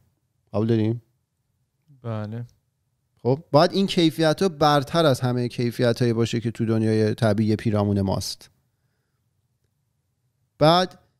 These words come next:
Speaker 1: اه، ماورا طبیعی گرایان می‌گن که معنا وابسته به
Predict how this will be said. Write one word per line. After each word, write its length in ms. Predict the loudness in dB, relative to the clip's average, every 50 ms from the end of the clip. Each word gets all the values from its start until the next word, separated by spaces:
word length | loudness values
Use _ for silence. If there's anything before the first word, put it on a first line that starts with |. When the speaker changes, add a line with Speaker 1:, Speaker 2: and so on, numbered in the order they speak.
| _ _ _ _ _
Speaker 1:
اه، 340 | 4 6 8 8 8 8 6
ماورا 720 | 4 2 4 6 8 8 8 6 6 4 2 4 2 0 0
طبیعی 400 | -2 -4 -4 -4 0 2 2 2
گرایان 420 | 4 4 6 6 6 4 4 4
می‌گن 340 | 6 6 6 6 4 4 2
که 440 | 2 0 2 2 4 2 2 0 -4 -8 _ _ _ _ _ _ _ _ _ _ _ _ -6
معنا 1000 | 0 2 4 4 4 2 0 -2 -2 -2 -4 -4 -4 -4 -6 -6 -6 -8 -10 -12 -14 _ _ _ _ -16
وابسته 840 | -8 2 4 6 6 6 6 4 0 -2 -4 -6 -8 -6 -6 -8
به 500 | -4 0 2 4 4 4 4 2 0 -2